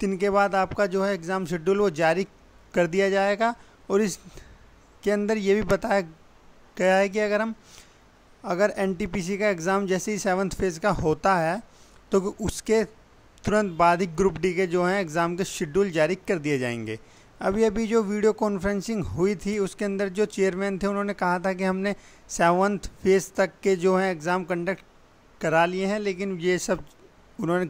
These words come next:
गलत बोल दिया। अभी सिक्स फेज़ के ही जो हैं एग्जाम कंडक्ट हो पाए हैं, अभी सेवंथ फेज़ का बचा हुआ है। तो आप ये जान लीजिए कि अब आपके पास जो है बहुत ही कम टाइम रह गया है, दो से तीन हफ्ते ही आपको रह गए हैं।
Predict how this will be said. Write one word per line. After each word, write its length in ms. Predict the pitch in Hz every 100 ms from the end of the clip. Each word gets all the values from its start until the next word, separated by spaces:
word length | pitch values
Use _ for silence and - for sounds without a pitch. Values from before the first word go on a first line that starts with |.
| 127
गलत 180 | 165 156
बोल 280 | 156 175 175
दिया। 240 | 196 220 - - - - -
अभी 180 | 175 208
सिक्स 360 | - 202 -
फेज़ 240 | - 180 147
के 120 | 185
ही 140 | 180
जो 140 | 170 180
हैं 140 | 180
एग्जाम 400 | 160 143 175 190 - - - -
कंडक्ट 360 | 165 175 151
हो 160 | 151 156
पाए 260 | - 170 185
हैं, 80 |
अभी 140 | 202 208
सेवंथ 300 | - 165 160
फेज़ 260 | - 165 180
का 80 | 147
बचा 300 | 127 - 156
हुआ 260 | 175 185
है। 120 | 202 - - - - - - - - - _ _ _ - -
तो 80 | 175
आप 260 | 185 185 - _ _ _ _ _ _ _ -
ये 180 | 180 180
जान 320 | 143 170 190 175 147 - - - -
लीजिए 360 | 156 156 185 190
कि 120 | 202
अब 200 | 180 160
आपके 300 | 170 - 185
पास 260 | 165 285 165
जो 200 | 160 165
है 80 | 190
बहुत 300 | 156 165 180
ही 40 |
कम 220 | - 226 147
टाइम 240 | 165 165
रह 160 | 156 151
गया 200 | 160 160
है, 180 | 185 208 - - _ 160
दो 240 | 156 170
से 160 | - 185
तीन 280 | - 175 160
हफ्ते 280 | 143 -
ही 120 | 180 175
आपको 300 | 156 - 185
रह 180 | 147 139
गए 140 | 151
हैं। 240 | 170 202